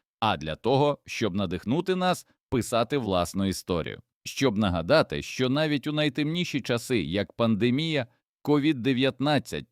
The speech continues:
чи боротьба за соціальну справедливість, ми маємо вибір:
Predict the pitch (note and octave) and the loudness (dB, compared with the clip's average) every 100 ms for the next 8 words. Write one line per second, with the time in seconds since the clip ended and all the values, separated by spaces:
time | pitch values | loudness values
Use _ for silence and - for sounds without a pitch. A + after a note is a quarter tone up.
0 | - E3+ E3 - F#2 D#3 E3 E3 D#3 D#3 | -4 0 0 0 0 2 2 0 -2 2
1 | F3+ B2+ B2+ B2+ A2 B2+ G#2 D#2 D#2 - | 2 2 -2 -2 -2 2 2 2 -6 -4
2 | E2+ E2 F2 E3 G#2+ D#2 _ _ - F#2 | -4 -2 -2 0 0 -4 _ _ -4 0
3 | D3+ G#3+ F#3+ E3 D3+ C#3 C3+ A2+ F2 C2+ | 2 2 2 2 2 2 2 2 0 -2
4 | - | -10